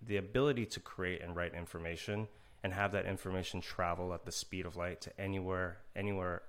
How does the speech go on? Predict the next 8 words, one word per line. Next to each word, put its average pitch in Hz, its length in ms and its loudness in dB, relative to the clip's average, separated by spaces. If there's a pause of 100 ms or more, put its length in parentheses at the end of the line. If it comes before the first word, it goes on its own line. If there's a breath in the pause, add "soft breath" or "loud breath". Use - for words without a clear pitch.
any, 113 240 2
anyone, 113 380 4
anywhere 95 360 0
around 87 160 0
the 82 60 -4
world 85 340 -2 (400 loud breath)
in 95 160 0
seconds 120 680 2